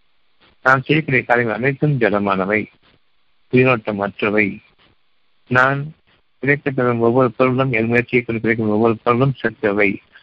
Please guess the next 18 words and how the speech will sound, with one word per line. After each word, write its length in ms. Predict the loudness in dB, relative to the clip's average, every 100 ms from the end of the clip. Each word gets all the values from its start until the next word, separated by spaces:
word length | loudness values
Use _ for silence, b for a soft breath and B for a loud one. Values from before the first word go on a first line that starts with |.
| b _
அழியக்கூடியவை. 760 | -4 0 0 0 -4 -4 -4 -10 -12 -20 _ _ _ _ _ _ _ -20 _ _ _ _ _ _ _ _ 2
ஆகவேதான் 720 | 2 4 2 4 2 2 0
ஒவ்வொரு 400 | -2 0 0 0
பொருளும் 500 | 0 2 2 0 -2 _ _ _ _ _
அது 440 | 0 2 0 -2 _ _ _ _ _
அழிவை 380 | 0 2 2 0
நோக்கி 300 | -2 -4 -4
சென்று 380 | -2 0 0
கொண்டிருக்கின்றது. 720 | -2 -4 -4 0 2 4 2 -2 _ _ _
நான் 340 | 0 0 0 -6 _ _ _ _ _ _
அதை 180 | 0 2
அபகரிப்படுத்திக் 680 | 4 4 4 0 -4 -8
கொண்டிருக்கும் 400 | -6 -6 -6 -6
பொழுதே 460 | -2 -2 -2 -6 -8 -14 _ _ 0
அரசாகிவிட்டது, 880 | 0 2 0 0 -4 -4 -2 -2 -4 _ _ -6
அல்லது 520 | 0 2 2 0 0
அது 340 | 0 2 0 -2 _ _ _ _ _ _
தன்னுடைய 640 | 0 2 2 2 2 -2